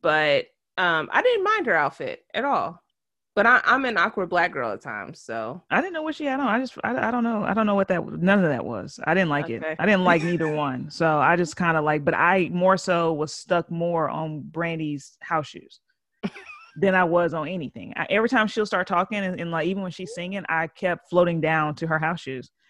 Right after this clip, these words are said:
Speaker 2: because they were just hanging over the chair down there. And I
Speaker 1: Oh
Speaker 2: was
Speaker 1: my
Speaker 2: like,
Speaker 1: God.
Speaker 2: "What is this down there?"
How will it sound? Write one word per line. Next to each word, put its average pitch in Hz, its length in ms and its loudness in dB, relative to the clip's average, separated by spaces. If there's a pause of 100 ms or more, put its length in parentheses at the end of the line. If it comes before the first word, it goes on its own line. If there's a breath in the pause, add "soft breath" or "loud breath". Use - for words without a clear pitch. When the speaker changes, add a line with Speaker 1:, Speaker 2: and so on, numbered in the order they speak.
(120)
Speaker 2:
because 220 200 4
they 220 120 6
were 330 80 4
just 269 140 -4
hanging 220 540 2
over 190 240 2
the 175 100 2
chair 196 300 0
down 147 220 -2
there. 143 180 -2
And 156 100 -2
I 196 80 8
Speaker 1:
Oh - 20 8
Speaker 2:
was 311 100 4
Speaker 1:
my - 20 -6
Speaker 2:
like, 285 160 4
Speaker 1:
God. 254 80 -2
Speaker 2:
"What 247 440 4
is 214 260 2
this 143 300 -6 (160)
down 147 220 -2
there?" 131 300 -8